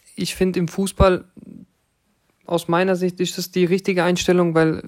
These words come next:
ihr seht's auch in der deutschen Nationalmannschaft, die geben nie auf, die kämpfen. Und das sind auch einfach Sachen, natürlich kannst du ein talentierter Fußballer sein oder,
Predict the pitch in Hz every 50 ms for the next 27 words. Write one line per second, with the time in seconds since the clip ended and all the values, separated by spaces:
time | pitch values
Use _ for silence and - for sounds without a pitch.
0 | - - - _ _ _ _ _ - - 185 170 160 165 185 180 - 180 175 175
1 | 175 170 160 170 170 175 - - 180 170 - - 165 160 165 165 165 165 160 -
2 | 165 165 - - 180 160 165 180 180 170 170 175 160 - - 147 147 143 - -
3 | 165 - - 156 156 156 156 - - 160 147 - - - - - - - _ -
4 | 170 160 175 165 - 208 208 196 185 175 - 170 180 175 - 185 165 - - -
5 | - - - - _ _ _ _ _ _ _ - - - 175 175 - - 196 180
6 | 175 180 180 165 - 202 208 220 196 - - - - - - 196 196 185 - 202
7 | 190 190 175 - 180 185 185 180 165 - 185 175 180 170 - - 185 175 180 -
8 | 185 180 175 170 170 175 170 165 165 170 165 160 160 160 - -